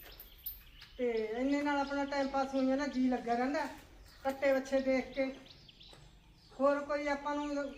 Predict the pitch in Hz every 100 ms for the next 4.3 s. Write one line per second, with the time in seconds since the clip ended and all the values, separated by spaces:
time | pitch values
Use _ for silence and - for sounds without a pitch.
0 | - 254 247 - 269 269 254 269 277 269
1 | 254 262 254 233 220 285 269 214 214 214
2 | 277 277 269 247 277 294 285 262 262 269
3 | 220 226 285 269 262 302 240 311 277 247
4 | 262 254